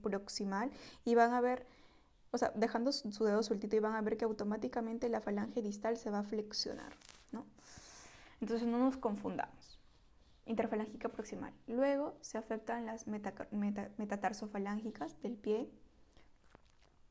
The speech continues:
este, codo, hombro, tobillo, rodilla, ¿no? En ese orden. Pero siempre primero, predominantemente, las articulaciones pequeñas. Primero metacarpofalángicas, luego inter-,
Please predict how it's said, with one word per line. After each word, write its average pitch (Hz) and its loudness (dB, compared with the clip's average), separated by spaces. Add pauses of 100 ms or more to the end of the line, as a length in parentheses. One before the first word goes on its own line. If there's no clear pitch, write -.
(180)
este, 214 -4 (160)
codo, 233 10
hombro, 220 2
tobillo, 208 -2 (160)
rodilla, 196 0
¿no? 214 -4 (920)
En 214 0
ese 208 -2
orden. - -6 (240)
Pero 226 2
siempre 285 2
primero, 233 2 (120)
predominantemente, 220 2
las 226 -4 (520)
articulaciones 214 -2 (180)
pequeñas. - -4
Primero 254 2
metacarpofalángicas, 240 -2
luego 233 2
inter-, - -4